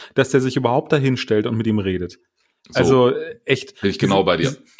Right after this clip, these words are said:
Speaker 1: diesen Anspruch, den die Medienleute da haben, äh, dass dann da irgendwelche qualifizierten Kommentare kommen müssen, was soll denn dieser Scheiß? Also,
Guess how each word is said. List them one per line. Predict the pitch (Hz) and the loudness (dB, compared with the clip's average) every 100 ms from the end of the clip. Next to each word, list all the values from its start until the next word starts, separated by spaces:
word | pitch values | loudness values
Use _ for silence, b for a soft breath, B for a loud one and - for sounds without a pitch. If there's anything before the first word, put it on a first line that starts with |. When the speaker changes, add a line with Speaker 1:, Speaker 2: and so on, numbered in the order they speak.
| - | -8
Speaker 1:
diesen | 139 135 | -4 -4
Anspruch, | - 131 214 - - 139 165 - | 0 0 0 -6 -2 0 0 0
den | 143 139 | -2 0
die | 135 | 0
Medienleute | 131 151 214 196 147 123 120 139 151 | 0 0 -2 -2 0 2 4 2 0
da | 127 123 | -2 -4
haben, | 117 131 165 139 143 165 185 - | -4 -2 -2 0 -2 -2 -6 -2
äh, | 131 139 | 0 2
dass | 131 131 | 2 -2
dann | - 139 | -2 -2
da | 147 | 0
irgendwelche | 131 143 139 135 | 0 0 -2 -4
qualifizierten | - 131 131 131 - 156 156 | 0 0 0 -6 -2 0 0
Kommentare | 139 131 117 131 175 - | 0 -2 -2 -2 -2 -4
kommen | - 113 | -6 -2
müssen, | 113 120 151 B B | -2 -4 -8 B B
was | 110 - | -8 0
soll | 143 | 2
denn | 185 | 2
dieser | 160 104 90 | 0 -2 -4
Scheiß? | - 87 85 - _ b b b | -6 -8 -10 -14 _ b b b
Also, | - 120 127 120 - | -4 2 4 2 -2